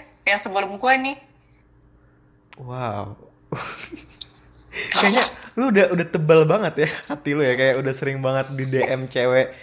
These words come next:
Speaker 2: di D M sahabat, cewek sahabat lu gitu.
Speaker 1: Karena gue ngerasanya emang saat itu gue tuh gak ada apa-apa, orang gue gak suka sama inian gue, pacar gue. Ngapain gue takut?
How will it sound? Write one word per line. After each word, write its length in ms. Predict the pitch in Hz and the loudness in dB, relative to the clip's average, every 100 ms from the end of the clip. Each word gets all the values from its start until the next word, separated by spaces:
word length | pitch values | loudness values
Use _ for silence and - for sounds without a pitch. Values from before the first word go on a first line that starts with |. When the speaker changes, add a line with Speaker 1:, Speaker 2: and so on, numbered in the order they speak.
| - 254 | -10 -10
Speaker 2:
di 160 | - 127 | -4 -2
D 100 | 127 131 | 2 2
M 100 | 120 | 4
sahabat, 480 | 123 120 123 135 - | 2 4 4 2 -2
cewek 220 | 247 123 | 0 2
sahabat 400 | 123 120 120 135 | 2 2 2 2
lu 280 | 151 151 151 143 | 2 4 4 4
gitu. 360 | 147 151 151 - - - - - _ _ | 2 2 0 -4 -8 -12 -20 -20 _ _
Speaker 1:
Karena 400 | - 220 220 269 415 403 - - | 0 2 2 4 6 6 0 -10
gue 280 | 240 294 403 | -4 0 2
ngerasanya 540 | 381 233 233 226 233 | 2 2 2 0 -2
emang 200 | 415 349 262 | -4 -4 0
saat 180 | 220 170 | 0 0
itu 220 | 180 311 | -2 -2
gue 140 | 370 | -2
tuh 160 | 427 508 | -2 -2
gak 160 | 202 185 | 0 2
ada 160 | - | 2
apa-apa, 300 | - 294 214 349 | 4 4 4 2
orang 180 | 254 196 | 2 -2
gue 140 | 185 | -4
gak 140 | 170 - | -4 -6
suka 260 | 170 - | -8 -4
sama 480 | 381 240 208 180 165 - - _ - | 0 2 4 4 2 -4 -20 _ -8
inian 360 | 180 180 180 170 | -4 -2 -2 -4
gue, 240 | 165 156 - | 0 0 2
pacar 340 | - 170 165 165 | 0 0 -2 -4
gue. 300 | 165 165 156 - - - | -4 2 0 0 -20 0
Ngapain 520 | 170 175 160 190 302 | 4 6 6 6 4
gue 280 | 320 330 339 359 | -2 -4 0 4
takut? 420 | 359 381 247 | 4 4 -4